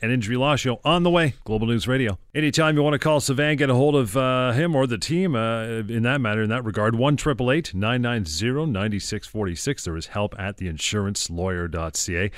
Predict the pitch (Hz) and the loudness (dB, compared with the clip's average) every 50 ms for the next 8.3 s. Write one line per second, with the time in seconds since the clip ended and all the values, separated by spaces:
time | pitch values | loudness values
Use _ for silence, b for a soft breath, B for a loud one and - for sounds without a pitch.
0 | B B B B B B B 95 101 104 110 113 120 123 120 120 113 - 117 117 | B B B B B B B 0 0 2 2 2 2 2 2 0 0 0 0 0
1 | 123 127 120 107 107 110 104 107 - 110 98 - 117 110 110 92 107 117 123 117 | 0 2 2 0 0 0 0 0 -2 -2 -2 0 0 -2 -2 -2 -2 -2 -2 -2
2 | - 110 104 104 110 113 107 117 131 127 - 117 104 98 101 101 101 - - 120 | 0 0 0 0 0 -2 -2 -2 -2 -2 -2 -2 -2 -2 -2 -4 -4 -4 -2 -2
3 | 123 127 120 117 110 - - - 127 131 135 127 117 113 110 107 104 107 98 - | 0 0 0 0 -2 -6 -6 -4 -2 0 0 0 0 -2 -2 -4 -6 -6 -8 -6
4 | - 131 127 123 127 123 120 117 120 117 - 113 107 92 117 117 113 - - 110 | -4 -2 0 0 0 0 0 -2 -4 -4 -4 -6 -2 -2 0 -2 -2 -2 -2 -2
5 | 120 123 117 107 110 95 92 110 107 - 107 101 - - 113 98 110 101 98 95 | -2 0 0 0 -2 -2 -4 -6 -6 -8 -10 -8 -6 -6 -4 -4 -4 -4 -4 -4
6 | 98 90 127 143 - - 104 120 131 151 143 131 117 110 - - 117 107 107 107 | -2 0 0 -2 -2 -2 -2 0 0 2 2 2 0 0 0 -2 -2 0 0 0
7 | 107 107 95 92 104 95 90 87 82 76 104 135 165 165 156 - - 120 120 110 | -2 -2 -2 -2 -4 -4 -4 -6 -6 -4 -2 0 0 0 0 -2 -2 -2 -2 -2
8 | 101 95 104 101 104 | -2 -2 -2 -4 -4